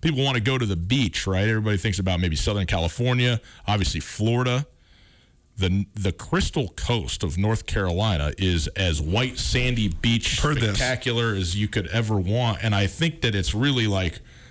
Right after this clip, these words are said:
Speaker 1: regionally, people know about it. Obviously, in the state of North Carolina, people, you know, will go there. But nationally, like, people aren't destination, you know, "Oh, I'll fly into Charlotte and drive to the coast," or Raleigh, whatever.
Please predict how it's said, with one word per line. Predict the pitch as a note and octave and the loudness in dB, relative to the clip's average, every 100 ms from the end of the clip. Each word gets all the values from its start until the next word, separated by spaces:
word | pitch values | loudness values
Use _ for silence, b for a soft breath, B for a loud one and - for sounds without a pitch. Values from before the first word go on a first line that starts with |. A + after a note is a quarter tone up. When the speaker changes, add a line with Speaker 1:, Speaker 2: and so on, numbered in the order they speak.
| B | B
Speaker 1:
regionally, | D3 A3 C#4 E3 G#2+ G2 G2+ | 0 2 2 0 2 2 2
people | A#2+ G2 | 0 0
know | G2+ F#2+ | 0 2
about | G2 | 2
it. | A#2+ | 2
Obviously, | A#2+ G2+ G#2+ | 0 0 0
in | |
the | E2+ | 0
state | - D3+ C#3+ - - | 0 0 -2 -4 -4
of | G2 | 0
North | A2+ G2+ | 0 0
Carolina, | G2+ A#2+ D#3+ | 0 0 0
people, | - G2+ F#2 E2+ - B B B | 0 -2 0 -2 -4 B B B
you | G#2+ | 0
know, | F2+ | 2
will | F2 | 2
go | E2+ G#2+ A#2+ | 2 0 0
there. | F#2 E2 | 0 0
But | E2+ F2+ E2+ B B B B | 0 0 -2 B B B B
nationally, | G2 C3+ G#3+ F#3 - D#2 E2 | 0 0 2 0 0 0 0
like, | F2+ F2 | 2 0
people | - A#2 G#2 | 0 0 0
aren't | F#2 G2+ E2+ F2 - - A#2 | 2 0 0 -4 -8 -10 -4
destination, | B2+ B2 - A2 G#2+ A2+ - G2 F#2 | -2 0 0 -2 0 0 2 2 2
you | F2+ | 2
know, | F2+ E2+ D#2+ | 4 2 2
"Oh, | C3+ G#2 | 0 0
I'll | E2+ | -2
fly | - C3 A2+ | 0 0 2
into | G#2 - | 0 0
Charlotte | - B2 B2+ A2 E2 | 0 0 2 0 0
and | F#2 | 0
drive | G#2 G#2 | 2 2
to | |
the | F2 | 0
coast," | E2 A2+ A#2 - | 0 0 0 0
or | |
Raleigh, | E2+ G#2 A2+ G2 | 0 2 2 2
whatever. | G2 B2 G2+ | 2 2 0